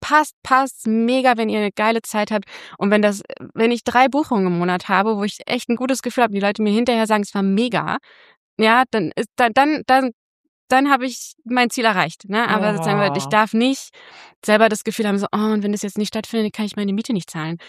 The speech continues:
Speaker 1: Weil dann bin ich im ganz
Speaker 2: Super.
Speaker 1: falschen Mindset,
Speaker 2: Super.
Speaker 1: äh, und komme ganz schnell in die, in die Gefahr, Leute, ne, dann ist es nämlich plötzlich nicht mehr so richtig freiwillig.
Speaker 2: Mhm.
Speaker 1: Und dann ist es genau, das ist genau die Stelle, wo ich gemerkt habe, da wird's shady.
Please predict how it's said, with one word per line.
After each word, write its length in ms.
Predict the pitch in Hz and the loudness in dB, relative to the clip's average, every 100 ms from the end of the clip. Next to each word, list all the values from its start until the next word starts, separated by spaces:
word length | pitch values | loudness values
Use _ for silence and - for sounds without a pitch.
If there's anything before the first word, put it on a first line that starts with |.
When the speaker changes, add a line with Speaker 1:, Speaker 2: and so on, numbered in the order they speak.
| - - - _ | -20 -20 -20 _
Speaker 1:
Weil 120 | 196 | 0
dann 180 | 202 208 | 2 2
bin 100 | 214 | 0
ich 80 | 208 | 0
im 80 | 208 | 0
ganz 280 | 214 269 - | 2 2 2
Speaker 2:
Super. 160 | 185 | 4
Speaker 1:
falschen 400 | 226 240 - 220 | 4 2 0 0
Mindset, 520 | 220 240 254 - 160 | 2 0 -2 -2 -2
Speaker 2:
Super. 640 | - - - 156 - 131 120 | -2 -6 -4 -6 -6 -10 -4
Speaker 1:
äh, 220 | 202 202 | 0 2
und 180 | - 196 | 2 0
komme 220 | - 220 | 2 2
ganz 220 | 202 220 - | 2 0 0
schnell 180 | 226 | -2
in 100 | 214 | 0
die, 280 | 208 208 - - | -2 -4 -6 -4
in 140 | 208 | -2
die 80 | 202 | 0
Gefahr, 300 | 202 - 196 | -2 -2 0
Leute, 340 | 185 190 185 - | 2 0 0 2
ne, 180 | 226 185 | 2 4
dann 180 | 190 - | 2 0
ist 100 | 214 | -2
es 120 | 214 | -2
nämlich 220 | 214 214 | -2 0
plötzlich 280 | 208 202 226 | -2 -2 0
nicht 120 | 285 | 2
mehr 120 | 233 | 2
so 80 | 156 | 0
richtig 320 | 135 - 170 | -4 -8 -12
freiwillig. 440 | - 98 151 104 - | -8 -6 -4 -4 -4
Speaker 2:
Mhm. 60 | |
Speaker 1:
Und 80 | 170 | 2
dann 200 | 196 240 | 2 2
ist 60 | 233 | 0
es 180 | 233 - | -4 -2
genau, 360 | 220 226 254 254 | 0 4 4 2
das 220 | 220 247 | -2 -4
ist 180 | 269 - | -6 -4
genau 440 | 240 240 269 294 | -2 0 2 0
die 120 | 277 | 0
Stelle, 300 | 247 247 240 | -4 -4 -2
wo 60 | 214 | -2
ich 120 | 220 | -4
gemerkt 320 | - 214 220 | -4 -6 -6
habe, 160 | 214 208 | -6 -2
da 280 | 214 226 226 | 2 2 2
wird's 360 | 233 - - | -2 -4 -10
shady. 500 | - 185 190 156 139 | -2 0 0 -2 -8